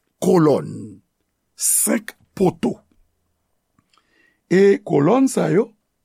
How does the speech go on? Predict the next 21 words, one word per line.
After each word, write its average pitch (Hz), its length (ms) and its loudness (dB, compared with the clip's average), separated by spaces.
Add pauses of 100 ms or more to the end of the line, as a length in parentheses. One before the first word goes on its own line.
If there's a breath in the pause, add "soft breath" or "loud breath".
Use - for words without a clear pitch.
(400)
se - 400 -2 (100)
la 151 220 -2
konfesyon 165 760 -2
de 127 120 2
fwa, 160 320 -4 (960)
ke 147 340 0 (560)
mwen 143 180 0
dou 135 160 2
yo 139 160 0
rele 135 280 -4 (180)
la 120 180 -6
shahada, 127 680 -6 (420)
se - 160 -8
H - 300 -8
A, 123 260 -10 (220)
H - 280 -18
A 127 220 -10 (100)
D 165 240 -10
A, - 200 -10 (120)
la 175 140 -14
shahada, 214 460 -8